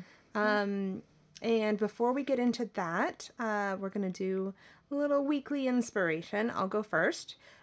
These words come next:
Um, right after we got back in town, after our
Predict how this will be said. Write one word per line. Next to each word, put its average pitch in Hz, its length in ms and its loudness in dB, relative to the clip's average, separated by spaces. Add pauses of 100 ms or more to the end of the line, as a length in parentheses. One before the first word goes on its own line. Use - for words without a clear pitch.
(120)
Um, 185 680 -2 (200)
right 202 320 0
after 202 500 0
we 190 120 -2
got - 160 0
back 185 180 -2
in 185 80 -2
town, 170 640 -4
after 185 240 -4 (120)
our 156 280 -2